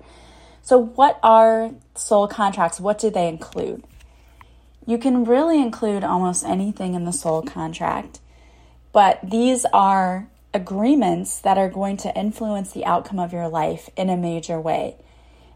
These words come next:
And they can exist, like, they can be little things that impact your life or really big things that are vital to the role of your life. So you could fulfill family functions. And that's, again, like, having that contract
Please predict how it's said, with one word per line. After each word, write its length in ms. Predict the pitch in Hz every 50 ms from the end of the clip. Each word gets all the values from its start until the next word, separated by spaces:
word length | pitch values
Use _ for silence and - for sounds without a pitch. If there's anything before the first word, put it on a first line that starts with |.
| _ -
And 200 | 196 202 202 202
they 120 | 202 202 214
can 440 | - - 240 214 208 208 208 208 -
exist, 680 | - 196 185 180 175 - 202 190 196 190 - - - -
like, 240 | 180 175 170 - -
they 100 | - 180
can 240 | 180 - 196 180 175
be 180 | 170 170 165
little 380 | 160 160 165 226 285 381 359 320
things 480 | - - 226 220 214 226 247 240 - -
that 120 | 208 190 175
impact 400 | 185 185 196 180 175 175 - 180
your 100 | 170 160
life 320 | 160 156 156 170 180 - -
or 120 | - 185 180
really 340 | 180 - 233 233 226 220
big 240 | 196 208 208 202 196
things 220 | - 190 180 175 -
that 120 | 175 165
are 140 | 170 165 165
vital 400 | 170 180 175 180 185 185 175 170
to 160 | - - 180
the 100 | 170 165
role 240 | 160 170 160 160 160
of 140 | 160 160 160
your 100 | 156 151
life. 420 | 156 - - - - - - - - - - - - - - - - - - -
So 360 | - - - 202 190 190 190
you 220 | 190 180 185 190 180
could 600 | - - 226 220 214 208 202 202 196 214 - - - - _ _
fulfill 600 | - - - 208 190 190 - - 185 185 185 185
family 540 | 185 - - - 185 185 185 190 185 180 175
functions. 800 | 175 - 180 160 165 170 - - - - 175 180 190 - - - - - _ _ _ - _ _ _ -
And 160 | - 175 175
that's, 220 | 175 165 165 - -
again, 320 | 180 - 175 165 165 160
like, 180 | 156 151 - -
having 540 | - - 190 180 175 170 185 175 170 170 170
that 240 | 170 165 175 -
contract 680 | - - 175 165 165 170 - 175 151 156 165 - -